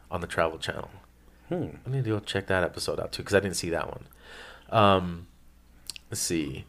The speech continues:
Speaker 1: Uh, that's really pretty much it on the Greystone Manor. Um, I think when Amy and Adam were there, when they were getting the E V Ps about them checking outside,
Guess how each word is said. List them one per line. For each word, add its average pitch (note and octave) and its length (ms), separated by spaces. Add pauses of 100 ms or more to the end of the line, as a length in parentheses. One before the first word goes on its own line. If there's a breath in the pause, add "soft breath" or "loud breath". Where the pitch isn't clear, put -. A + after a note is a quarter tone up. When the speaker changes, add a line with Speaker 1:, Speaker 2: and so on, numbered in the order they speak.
(1600 soft breath)
Speaker 1:
Uh, D3+ 1000
that's F3+ 300
really G3+ 180
pretty F3+ 200
much E3 200
it D#3 80
on A#2 200
the G#2+ 100
Greystone A2 580
Manor. F#2 540 (160)
Um, F#2+ 560 (180)
I G#2+ 60
think C#3 300
when A#2 200
Amy A#2 480
and F#2+ 380
Adam G2+ 320
were F#2+ 100
there, F2+ 220
when F#2 360
they G2+ 160
were F#2+ 140
getting F#2+ 300
the F#2 80
E F#2 240
V F#2 120
Ps G2 200
about F2+ 200
them F#2 160
checking G2 320
outside, G2+ 600